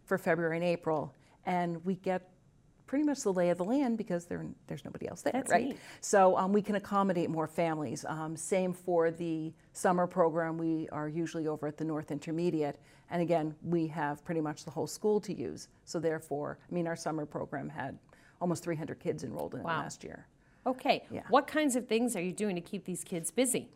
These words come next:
Speaker 1: Oh, lots
Speaker 2: That's
Speaker 1: of things.
Speaker 2: a lot of kids.
Speaker 1: It's a lot of kids.
Speaker 2: <laughs>
Speaker 1: Um, you know, the s-, the school year program is, is pretty traditional. The mornings are kind of short, you know. They, um,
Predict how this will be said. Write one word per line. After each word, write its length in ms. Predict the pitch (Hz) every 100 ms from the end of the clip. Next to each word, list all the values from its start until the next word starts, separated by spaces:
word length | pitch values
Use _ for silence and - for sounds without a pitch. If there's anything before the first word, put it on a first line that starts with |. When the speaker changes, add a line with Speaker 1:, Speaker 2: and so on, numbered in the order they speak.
| -
Speaker 1:
Oh, 120 | 214 175
lots 180 | 139 -
Speaker 2:
That's 140 | -
Speaker 1:
of 60 | 175
things. 100 | 147
Speaker 2:
a 20 |
lot 200 | 208 220
of 60 | 233
kids. 280 | 247 180 139
Speaker 1:
It's 180 | 226 233
a 60 |
lot 240 | 208 185 170
of 80 | 170
kids. 280 | 180 359 - 370
Speaker 2:
<laughs> 120 | -
Speaker 1:
Um, 320 | 254 247 247 247 285
you 60 | 269
know, 200 | 269 254
the 60 | 254
s-, 180 | - -
the 80 | -
school 340 | 220 - 359 359
year 160 | 254
program 480 | 220 220 180 175 170
is, 200 | 170 160
is 180 | - 226
pretty 320 | 226 302 247
traditional. 480 | 233 175 165 - 175
The 100 | 190
mornings 400 | 196 202 214 220
are 60 | 262
kind 260 | 233 202
of 100 | 190 185 - - _ _ -
short, 480 | - - 170 156 -
you 120 | 196
know. 220 | 170 165 160
They, 260 | 165 165
um, 320 | 170 165 165